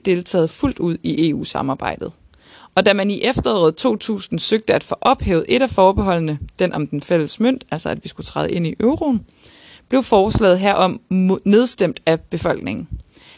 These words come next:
Danskerne synes godt tilfredse med at befinde sig lidt på sidelinjen inden for E U. Hvordan kan vi forklare, at danskerne på den ene side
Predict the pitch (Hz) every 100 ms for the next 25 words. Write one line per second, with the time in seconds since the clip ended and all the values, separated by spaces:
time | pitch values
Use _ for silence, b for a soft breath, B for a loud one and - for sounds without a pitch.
0 | B 214 233 247 247 226 - 185 165 -
1 | 269 - 240 170 170 185 175 160 - 190
2 | 170 160 160 160 - - - 247 262 220
3 | 156 151 151 - 147 151 160 - - 147
4 | 139 - _ - - _ _ _ B B
5 | B B B B B - 226 269 339 339
6 | 254 240 220 - 220 220 156 - 170 -
7 | 196 226 - 226 170 165 - - 254 339
8 | - 214 190